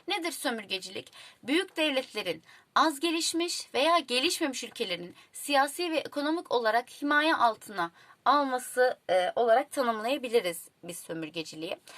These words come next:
Şimdi sömürgecilikte himaye altına alınan bölgeler yeraltı ve yerüstü zenginlikleri tarafından sömürülürler büyük devletler tarafından. Şimdi coğrafi keşiflerle doğunun zenginlikleri Avrupa'ya taşınınca,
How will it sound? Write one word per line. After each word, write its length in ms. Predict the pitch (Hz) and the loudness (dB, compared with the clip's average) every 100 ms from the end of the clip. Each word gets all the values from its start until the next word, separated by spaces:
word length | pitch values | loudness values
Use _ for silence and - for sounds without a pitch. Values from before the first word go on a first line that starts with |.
| - - | -20 -12
Şimdi 220 | 294 294 | -6 -6
sömürgecilikte 840 | 277 339 370 311 370 302 294 277 | -4 -4 -2 0 0 -2 -6 -6
himaye 340 | 277 320 330 392 | 0 4 4 4
altına 420 | 320 285 269 240 | 4 2 -2 -2
alınan 360 | 214 208 190 208 | 0 -2 -4 0
bölgeler 500 | 294 269 277 269 320 - - - | 0 0 0 2 0 -8 -20 -12
yeraltı 460 | 262 349 330 277 240 | 2 6 6 4 0
ve 60 | |
yerüstü 380 | 262 302 269 - | 0 0 -2 -8
zenginlikleri 680 | 214 214 202 196 185 190 175 | -6 -6 -8 -14 -6 -4 -4
tarafından 540 | 262 233 226 226 269 | 0 -2 -2 -2 -2
sömürülürler 800 | 311 - 233 233 208 202 160 151 | -2 0 0 0 -2 -2 0 0
büyük 240 | 165 180 - | 0 -10 -6
devletler 520 | 165 156 - 247 269 | -6 -6 -2 0 0
tarafından. 500 | 247 170 170 165 123 _ _ _ - - | 0 -2 -6 -14 -14 _ _ _ -20 -20
Şimdi 320 | - 330 233 - | -8 -6 -6 4
coğrafi 400 | 302 320 330 - | 10 10 10 4
keşiflerle 580 | 330 - - 311 311 | -8 -4 8 8 8
doğunun 320 | 285 294 311 311 | 2 4 4 4
zenginlikleri 840 | 294 269 262 262 262 247 220 160 - - - - | 4 4 4 2 2 6 6 6 -2 -16 -2 10
Avrupa'ya 480 | 269 311 311 302 | 12 12 6 -2
taşınınca, 680 | 302 294 - 311 311 226 226 | 0 -6 -2 -2 0 2 0